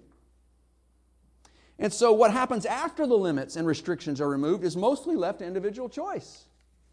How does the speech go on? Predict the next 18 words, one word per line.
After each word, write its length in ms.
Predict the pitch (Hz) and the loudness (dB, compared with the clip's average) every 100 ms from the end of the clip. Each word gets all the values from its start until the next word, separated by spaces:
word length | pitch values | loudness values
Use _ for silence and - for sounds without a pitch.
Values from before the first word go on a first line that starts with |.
| _ _ _ - | _ _ _ -6
And 140 | 180 | -4
so 140 | 214 | 2
we 160 | 214 269 | 2 4
make 220 | 285 254 | 2 0
sacrosanct 840 | - 208 262 277 196 170 160 143 | 0 -2 -2 -2 -4 -2 -4 -4
things 320 | - 220 233 180 | -6 -6 -4 -4
like 180 | 190 | -4
self-expression. 1000 | - - 240 240 185 - 226 240 - 110 - _ _ _ _ _ _ _ _ _ _ _ _ | -4 -6 -4 -6 -12 -10 -10 -10 -12 -16 -18 _ _ _ _ _ _ _ _ _ _ _ _
I 120 | - 190 | -14 -14
should 180 | 226 | -10
be 60 | 185 | -6
able 100 | 170 | -4
to 40 | |
express 400 | 139 - 214 226 | -6 -6 -6 -6
myself 320 | 233 220 254 233 | -8 -10 -10 -10
however 240 | 233 240 | -12 -12
I 100 | 247 | -12
want. 260 | 220 104 | -12 -12